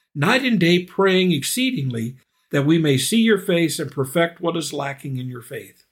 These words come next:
Our gratitude is beyond words. Our gratitude is beyond expression for all the joy we have regarding you before the Lord. We have joy before the Lord, and we rejoice before the Lord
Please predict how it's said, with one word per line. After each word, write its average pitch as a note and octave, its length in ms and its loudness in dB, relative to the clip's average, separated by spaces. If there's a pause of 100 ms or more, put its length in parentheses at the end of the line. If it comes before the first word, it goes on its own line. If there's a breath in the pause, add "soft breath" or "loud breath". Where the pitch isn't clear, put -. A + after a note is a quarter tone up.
(880)
Our F#3 140 2
gratitude G3 720 2
is D3+ 140 2
beyond E3 460 2
words. G3 680 -2 (840)
Our F#3 100 2
gratitude G#3 640 0
is F3+ 160 4
beyond F3+ 420 2
expression F3+ 680 -2
for D#3 220 -4
all E3 140 0
the D#3+ 100 -2
joy F3+ 580 2 (400 soft breath)
we F#3+ 260 4
have F3+ 580 -2 (200)
regarding G3+ 560 2
you D#3 160 4
before G3+ 380 0
the G#3+ 80 0
Lord. A#3+ 480 -8 (920)
We A#3+ 140 2
have G3 220 2
joy A#3+ 340 2
before F3+ 380 0
the D3 80 0
Lord, C3 320 0
and C#3+ 120 0
we D#3 120 4
rejoice D#3+ 560 0
before C#3 400 -2
the C3+ 80 -6
Lord D3 340 -2